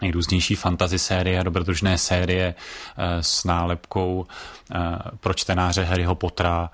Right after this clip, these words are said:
nebo pro všechny, kteří mají rádi Harryho Pottera a tak dále. Zkrátka se pokoušeli na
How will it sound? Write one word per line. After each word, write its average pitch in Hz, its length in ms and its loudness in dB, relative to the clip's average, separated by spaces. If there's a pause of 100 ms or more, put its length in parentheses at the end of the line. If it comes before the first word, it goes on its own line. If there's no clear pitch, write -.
(360)
nebo 82 540 0 (300)
pro 85 440 0
všechny, 92 340 0
kteří 87 360 2
mají 87 280 2
rádi 85 360 2
Harryho 85 300 0
Pottera 87 340 -2
a 85 80 -2
tak 90 180 -2
dále. 85 360 0 (300)
Zkrátka 87 400 -4
se 92 140 0
pokoušeli 90 720 -2 (300)
na 87 400 0